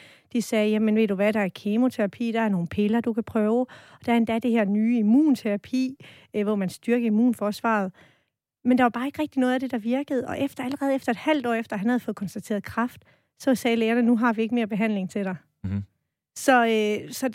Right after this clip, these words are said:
Speaker 1: så var der
Speaker 2: Som
Speaker 1: jo
Speaker 2: jeg går ud fra, at de gør ved mange kræftpatienter.
Speaker 1: Det gør de jo desværre stadigvæk. Kræftmedicin er jo blevet bedre, men, men det det sker jo st-,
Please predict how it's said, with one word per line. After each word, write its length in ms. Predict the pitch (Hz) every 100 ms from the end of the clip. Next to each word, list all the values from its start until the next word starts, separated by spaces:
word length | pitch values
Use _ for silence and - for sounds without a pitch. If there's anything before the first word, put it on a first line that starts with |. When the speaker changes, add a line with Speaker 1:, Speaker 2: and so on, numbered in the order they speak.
| -
Speaker 1:
så 320 | - - 285
var 80 | 262
der 60 |
Speaker 2:
Som 120 | 269 240
Speaker 1:
jo 60 |
Speaker 2:
jeg 80 | 95
går 100 | 110
ud 80 | 110
fra, 100 | 113
at 60 |
de 60 | 101
gør 140 | 101
ved 120 | 92 90
mange 300 | 82 95 117
kræftpatienter. 760 | 110 107 _ - 117 123 110 -
Speaker 1:
Det 120 | 233 -
gør 160 | 240
de 100 | 277
jo 60 | 247
desværre 380 | 202 - 233 254
stadigvæk. 480 | 233 233 262 202 180
Kræftmedicin 1500 | - 196 202 - 247 - - _ - 233 247 220 220 269 226
er 80 | 233
jo 80 | 226
blevet 220 | 220 208
bedre, 300 | 247 285 285
men, 260 | 226 208
men 140 | 240 233
det 80 | 269 _ _
det 100 | 302
sker 260 | 254 330 285
jo 80 | 196
st-, 180 | -